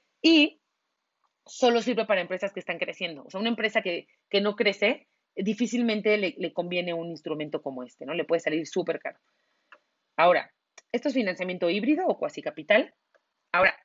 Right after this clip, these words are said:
migrando a la parte de financiamiento alternativo,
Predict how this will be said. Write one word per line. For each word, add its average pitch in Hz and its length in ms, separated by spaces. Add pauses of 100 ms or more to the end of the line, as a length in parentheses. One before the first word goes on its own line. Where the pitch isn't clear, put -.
(840)
migrando 302 520
a 349 60
la 247 140
parte 226 220
de 220 100
financiamiento 180 500
alternativo, 160 760